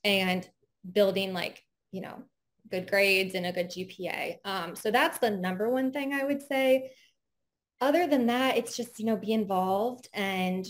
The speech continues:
try to be well-rounded in different areas with volunteering and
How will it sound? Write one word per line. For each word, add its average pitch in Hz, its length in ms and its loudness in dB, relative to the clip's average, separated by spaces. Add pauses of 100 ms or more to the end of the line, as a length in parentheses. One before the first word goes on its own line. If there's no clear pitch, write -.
(140)
try 180 320 -2
to 180 280 0
be 185 140 -4
well-rounded 175 800 0
in 175 140 -6
different 180 400 -6
areas 175 560 -2 (1000)
with 180 200 2 (400)
volunteering 208 800 -2
and 170 320 -4